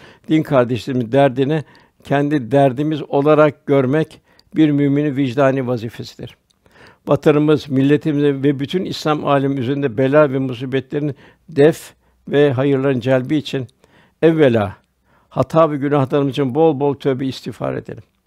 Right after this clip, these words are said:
Gariplere, yalnızlara, kimsizlere, biçarelere, bikeslere, bilhassa depremzede kardeşlerimize elimizden gelen bütün yardımı yaparak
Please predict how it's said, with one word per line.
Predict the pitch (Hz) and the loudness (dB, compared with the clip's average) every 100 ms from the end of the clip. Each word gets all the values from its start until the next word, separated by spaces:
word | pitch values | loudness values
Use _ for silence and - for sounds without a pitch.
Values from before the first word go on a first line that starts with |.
| _ _ - _ - | _ _ -20 _ 0
Gariplere, | 143 147 - 156 143 143 113 339 | 2 4 2 4 4 4 0 -2
yalnızlara, | 135 135 139 131 143 139 131 | 2 2 2 0 2 2 2
kimsizlere, | - - 123 156 120 135 135 135 117 | -2 -4 -4 -4 -6 -4 -4 -4 -4
biçarelere, | 127 131 - 127 135 135 135 120 | -6 -4 -2 0 0 0 -2 -2
bikeslere, | 135 131 160 139 151 143 139 - _ _ - _ - | -4 -2 -4 -4 -2 -2 -2 -6 _ _ -20 _ 0
bilhassa | 185 185 147 160 123 | 4 4 4 0 2
depremzede | 143 160 156 143 120 135 151 | 0 2 0 2 0 0 0
kardeşlerimize | 147 131 131 - 131 123 123 107 135 156 - _ _ _ | 0 0 -2 -4 -4 -4 -4 -2 -2 -4 -6 _ _ _
elimizden | - 135 139 143 123 151 147 | 0 2 4 0 0 0 2
gelen | 131 127 127 | 2 0 -2
bütün | 135 - 156 | -4 -4 0
yardımı | 135 127 120 123 | 2 2 0 -2
yaparak | 123 147 156 | -2 -2 -2